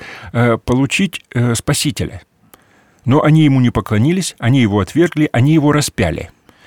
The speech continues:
И тогда уже в новозаветную историю появляется новый народ. Что любопытно, Иларион не называет,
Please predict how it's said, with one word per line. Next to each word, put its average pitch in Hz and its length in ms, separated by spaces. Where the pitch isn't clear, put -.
И 104 80
тогда 143 420
уже 127 240
в 110 40
новозаветную 127 720
историю 180 400
появляется 143 480
новый 98 320
народ. 82 400
Что - 340
любопытно, 127 720
Иларион 127 420
не 165 80
называет, 135 640